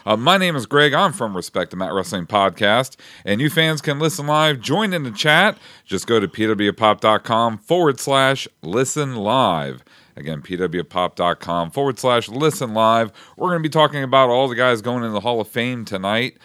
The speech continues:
And also touch base a little bit about N X T. Thoughts, you know,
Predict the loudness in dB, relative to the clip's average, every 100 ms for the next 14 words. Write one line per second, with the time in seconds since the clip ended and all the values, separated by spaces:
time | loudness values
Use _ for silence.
0 | -20 -20 _ -2 0 0 -2 -4 -6 -6
1 | -4 -4 -4 0 2 2 -2 -12 _ -10
2 | -4 0 0 0 0 0 -2 2 2 2
3 | -2 -6 -6 -4 -2 -4 -10 -14 -2 2
4 | 2 0 -6 -6 -2 -2